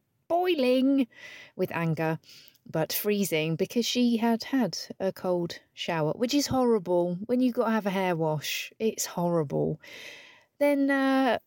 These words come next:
it led to me and, um, my husband reflecting on the time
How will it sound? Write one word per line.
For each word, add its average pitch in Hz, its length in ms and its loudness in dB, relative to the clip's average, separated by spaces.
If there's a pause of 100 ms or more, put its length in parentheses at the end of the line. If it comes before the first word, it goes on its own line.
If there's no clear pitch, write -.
it - 260 -8
led 254 240 -2
to 247 120 0
me 220 380 2
and, 208 400 2
um, 202 340 2 (680)
my 196 80 -2
husband 202 280 -2
reflecting 196 500 -2
on 180 100 0
the 175 40 2
time 175 400 -2